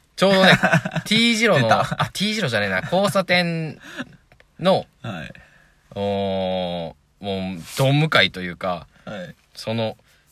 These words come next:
Speaker 1: 超目の前にあんのよ。
Speaker 2: どんつき？
Speaker 1: どんつきに。
Speaker 2: あー。
Speaker 1: ちょっと横にそれて一本向かいの道があるから、
Speaker 2: はいはいはい。
Speaker 1: まあ、ちょうど自分らの車が止まっとる目の前がその看板があって、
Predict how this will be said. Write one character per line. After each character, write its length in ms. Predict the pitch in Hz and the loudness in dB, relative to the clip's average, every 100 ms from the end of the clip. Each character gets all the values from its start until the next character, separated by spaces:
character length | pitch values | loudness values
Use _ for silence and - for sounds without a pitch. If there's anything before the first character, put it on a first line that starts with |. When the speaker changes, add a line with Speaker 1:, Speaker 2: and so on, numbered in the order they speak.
| _ - | _ 2
Speaker 1:
超 200 | 254 220 | 6 6
目 120 | 123 | 6
の 100 | 123 | 6
前 140 | 139 113 | 6 6
に 80 | 90 | 4
あ 60 | |
ん 120 | 85 | -2
の 40 | 80 | -8
よ。 80 | 73 - | -14 -6
Speaker 2:
ど 140 | 139 135 | -2 -2
ん 80 | |
つ 80 | - | -4
き？ 200 | - 147 - | -10 -12 -6
Speaker 1:
ど 160 | - 165 | 2 4
ん 60 | 127 | 2
つ 100 | - | -4
き 100 | 87 | -8
に。 140 | 76 - | -10 -10
Speaker 2:
あ 640 | 101 104 101 92 90 87 | -4 -2 -2 -6 -8 -4
ー。 20 | |
Speaker 1:
ち 60 | 262 | -2
ょ 40 | |
っ 40 | 262 | 0
と 120 | 170 | 2
横 280 | 131 131 190 | 2 2 0
に 80 | 190 | 2
そ 120 | 214 | 0
れ 120 | 180 | 0
て 100 | 165 | -2
一 60 | 151 | -4
本 400 | - 113 101 - | -2 -2 -2 -8
向 140 | 107 | -2
か 120 | 110 | 2
い 60 | 104 | 2
の 100 | 101 | 0
道 200 | 98 98 | -4 -2
が 80 | 95 | -4
あ 40 | |
る 60 | 87 | -4
か 100 | 90 | -6
ら、 220 | 95 87 - | -6 -6 -10
Speaker 2:
は 120 | 113 | -10
い 20 | |
は 0 | |
い 40 | 120 | -8
は 120 | - - | -14 -10
い。 40 | |
Speaker 1:
ま 80 | 117 | -6
あ、 20 | |
ち 80 | 117 | 0
ょ 80 | 196 | 2
う 20 | |
ど 100 | 196 | 2
自 120 | 170 | 2
分 160 | 185 190 | 2 2
ら 100 | 165 | 2
の 140 | 127 | 0
車 260 | 117 120 120 | -2 -4 0
が 120 | 113 | -2
止 80 | 120 | 0
ま 100 | 123 | -2
っ 60 | - | -2
と 120 | 156 | -2
る 120 | 117 | -2
目 200 | 104 110 | 0 2
の 120 | 131 | 2
前 240 | 156 160 143 | 4 4 4
が 240 | 160 107 | 4 4
そ 160 | - 104 | 2 -4
の 80 | 98 | -2
看 220 | 101 101 | -2 -2
板 160 | 98 | -2
が 100 | 98 | -2
あ 40 | 101 | -4
っ 40 | |
て、 320 | - 104 90 | -4 -4 -4